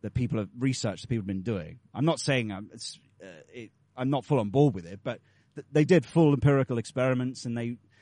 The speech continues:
did a meta study of all of that. So there they were, have sort of been, uh, not exonerated, what's the word? But anyway, point is, rural lords,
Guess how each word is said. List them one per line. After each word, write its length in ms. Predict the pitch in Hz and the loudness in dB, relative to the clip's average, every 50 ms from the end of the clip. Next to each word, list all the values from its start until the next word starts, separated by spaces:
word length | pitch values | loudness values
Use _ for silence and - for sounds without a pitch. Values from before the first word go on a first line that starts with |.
| _ _ _ _ _ - | _ _ _ _ _ 2
did 140 | 151 147 147 | 4 4 4
a 20 | |
meta 360 | 131 135 147 147 143 - 135 | 4 4 4 4 2 2 -4
study 400 | - - - 131 120 101 107 107 | -6 -2 0 0 2 2 0 -2
of 120 | 110 101 120 | -2 0 2
all 160 | 143 147 123 | 2 2 2
of 60 | 95 | 0
that. 180 | 90 87 92 123 | -4 -10 -8 -4
So 140 | 175 180 | -2 4
there 260 | 180 240 262 254 247 226 | 8 8 8 8 8 6
they 160 | 214 214 196 | 6 6 6
were, 160 | 185 196 170 | 6 4 4
have 140 | 160 160 139 123 127 143 | 4 2 0 -2 -8 -8
sort 220 | 117 - 160 151 139 | -6 0 0 2 2
of 100 | 123 - | 0 0
been, 320 | 147 139 131 127 131 123 | -2 0 0 2 2 2
uh, 440 | 120 113 110 110 107 107 107 104 98 98 | 2 0 0 -2 -2 -4 -4 -6 -8 -8
not 140 | 110 143 - | -10 -12 -14
exonerated, 600 | - - - 107 110 113 101 92 92 95 - 101 | -14 -12 -10 -8 -6 -6 -8 -10 -12 -14 -16 -18
what's 160 | 107 98 - | -18 -18 -18
the 100 | - 101 | -16 -14
word? 180 | 95 92 92 92 | -14 -12 -8 -2
But 120 | 135 185 | 2 2
anyway, 320 | 196 175 120 90 71 73 _ _ _ _ _ _ _ _ _ - _ _ - | 2 2 0 -2 -10 -16 _ _ _ _ _ _ _ _ _ -20 _ _ -2
point 320 | - 214 262 240 202 - | 4 6 6 6 6 8
is, 260 | 190 180 165 147 - - _ _ _ _ - | 6 6 6 4 0 -6 _ _ _ _ -6
rural 500 | - 135 147 175 208 226 233 220 196 175 | 2 8 10 10 10 10 10 8 8 6
lords, 640 | 156 156 175 185 175 147 127 127 147 170 160 - | 6 4 4 4 4 2 2 0 -4 -6 -8 -12